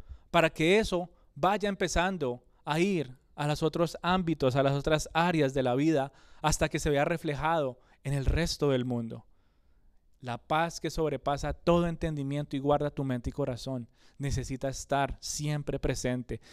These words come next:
Y esa paz se llama Cristo Jesús. No hay nada más, no hay absolutamente nada más en este mundo que te pueda a ti ofrecer la paz que necesitas para hacer las paces con Dios.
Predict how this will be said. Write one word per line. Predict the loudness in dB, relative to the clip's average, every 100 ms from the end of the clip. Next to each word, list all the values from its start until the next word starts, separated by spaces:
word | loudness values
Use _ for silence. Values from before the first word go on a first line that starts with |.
| -12
Y | 2 4
esa | 4 -2
paz | 2 4 4 2
se | -2 0
llama | 2 2 2 -2
Cristo | -2 0 0 -4 -4 -4 -4
Jesús. | -4 -2 0 -2 -2
No |
hay | -4
nada | -2 0 0 -2
más, | -2 -2
no | -2
hay |
absolutamente | -2 0 0 2 0 0 0
nada | 2 2
más | 2 0 -2
en | -6
este | -6 -6
mundo | -4 -4 -4 -6 -8 -20 -20 -4
que | -2
te | -2
pueda | 0 2 2
a |
ti | 0 -4 -6 -8 0
ofrecer | 4 4 2 -2 -4
la | -4 -2
paz | -2 -2 -4
que | -4
necesitas | -2 -2 -4 -4 -4 -4 -2 -2 -2
para | -2 -2
hacer | 0 0
las | 0 -2
paces | -2 -2 -2 -6 -4
con | -6
Dios. | -4 -4 -6 -12